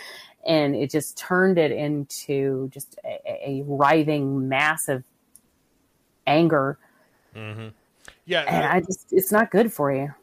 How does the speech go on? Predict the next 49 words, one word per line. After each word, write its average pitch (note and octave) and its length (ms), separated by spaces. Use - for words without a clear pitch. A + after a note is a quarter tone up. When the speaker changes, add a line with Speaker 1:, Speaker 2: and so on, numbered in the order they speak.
Speaker 2:
I C#3+ 140
heard D3+ 180
somebody C#3 240
refer A2+ 400
to G#2+ 220
Twitter G#2 420
as F#2+ 340
the G#2+ 240
internet's G2+ 520
complaint G2+ 540
department. G#2+ 680
And A2+ 120
I G#3+ 120
Speaker 1:
Ah, F#4 40
Speaker 2:
thought G4 180
that F4 120
Speaker 1:
it's A3+ 80
Speaker 2:
was G#3 120
Speaker 1:
pretty D#4 180
Speaker 2:
pretty C#4 40
Speaker 1:
accurate. E3 480
Speaker 2:
Yeah. G2+ 300
I B2 140
thought A#2 200
that A2+ 180
was G2+ 160
pretty G#2 240
good. G#2 320
But G3 200
I A3+ 100
think D#4 220
I D#4 80
missed G#3+ 380
that, A2 400
that A#2+ 180
point G#2+ 260
of F#2 100
social G2+ 300
media. D#2+ 520
Like, B2 220
and E3+ 320
partly G3 380
it's C3+ 140
because A#2 540
most C#3 280
of D3 40
the B2+ 80
people A#2+ 440
that, F#2+ 360